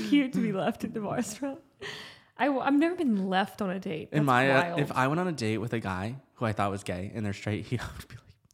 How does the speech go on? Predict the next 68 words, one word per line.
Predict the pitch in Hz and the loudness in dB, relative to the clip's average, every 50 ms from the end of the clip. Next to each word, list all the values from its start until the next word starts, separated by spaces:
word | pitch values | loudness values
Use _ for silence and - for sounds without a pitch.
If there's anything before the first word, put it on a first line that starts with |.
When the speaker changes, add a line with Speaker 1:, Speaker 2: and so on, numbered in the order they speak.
| _ _ _ - | _ _ _ -16
Speaker 2:
he | - | -16
left | - - - | -16 -10 -6
me | - 135 | -6 -6
for | 139 - - 139 143 | -4 -2 -2 -2 -2
a | - | -2
woman. | 147 135 139 135 117 131 151 - | -2 0 0 2 2 0 0 0
Speaker 1:
Also, | 320 339 392 | 0 2 2
I | 403 370 | 2 2
don't | 370 359 | 2 0
have | 320 302 | -2 -2
the, | 302 302 214 - - - - | -2 -2 -2 -4 -8 -10 -6
honestly, | 240 254 285 269 247 247 269 240 196 | -4 -2 -2 -2 -2 -4 -4 -4 -4
I | - - 214 220 233 | -2 0 0 0 0
would | 214 208 240 254 | 2 2 2 2
have | 285 247 | 4 4
walked | 214 202 196 196 214 | 2 2 2 0 0
out | 202 196 | -2 -2
on | 190 | -2
dates. | 190 196 208 220 214 | -2 -2 -2 -2 -4
I | 220 | -4
just | 202 208 208 - | -6 -6 -6 -6
don't | 196 214 | -4 -4
have | 208 196 | -4 -6
the | 196 | -6
balls | 190 - 165 180 175 170 - - - - - | -6 -4 -2 -2 -2 -2 -4 -6 -6 -2 -2
Speaker 2:
I | 127 | 0
don't | 123 110 95 | 0 -2 -4
either. | 95 90 87 82 85 135 - _ _ _ _ _ _ _ _ _ | -6 -6 -8 -10 -12 -14 -16 _ _ _ _ _ _ _ _ _
Speaker 1:
to | - - 226 202 | -8 -6 -6 -6
just | 214 196 185 - - 214 | -6 -8 -10 -10 -8 -6
walk | 190 175 175 - | -4 -4 0 0
Speaker 2:
I | 151 | 0
think | 180 185 - | 2 2 2
it's | 262 - | 2 0
Speaker 1:
out. | 175 | 0
Speaker 2:
just, | 190 175 - - - | -2 -2 -4 -4 -4
like, | 160 143 135 - - - - _ | -2 -2 -2 -2 -4 -10 -16 _
so | - - - 131 120 123 | -10 -6 -2 0 0 0
mean. | 120 113 113 107 101 98 | 0 0 0 0 0 -2
Like, | 101 101 95 - - - - _ _ _ _ | -2 -4 -4 -8 -14 -20 -20 _ _ _ _
I | - 143 | -2 0
think | 147 175 165 | 2 2 2
there's | 165 156 160 | 2 2 2
a | 147 | 2
way | 127 120 113 | 2 0 0
to | 113 | -2
go | 101 110 107 | -2 -2 -2
about | 101 90 95 95 98 98 | -2 -4 -4 -6 -4 -2
it | 104 - - | -2 -2 -2
in | - 120 | -2 -2
an | 117 110 | -2 -2
adult | 107 101 101 - 95 98 113 - - | -2 -4 -2 -2 0 0 -2 -2 -4
ma-, | 113 104 95 95 - _ _ - | -6 -4 -4 -6 -6 _ _ -8
like, | 101 87 - - _ _ - | -8 -8 -8 -12 _ _ -10
manner. | 101 95 92 92 95 95 92 90 - - - | -8 -6 -6 -6 -6 -6 -6 -8 -10 -10 -10
Like, | - 113 - - | -12 -8 -2 0
Speaker 1:
Even | 381 381 403 | 2 2 4
if | 403 403 | 4 4
they | 403 381 | 2 2
say | 330 - 370 | 2 2 2
the | 339 339 | 2 2
rudest | 247 220 233 240 240 254 240 - | 2 2 2 2 2 0 -2 -2
shit, | - 240 233 202 - - | -2 -2 -2 -2 -2 -4
you | 208 | -4
could | 202 233 214 | -4 -2 -2
just | 226 220 - - | -4 -4 -4 -4
be | 233 220 | -4 -2
like, | 208 202 196 202 196 196 - - | 0 0 0 -2 -4 -6 -12 -14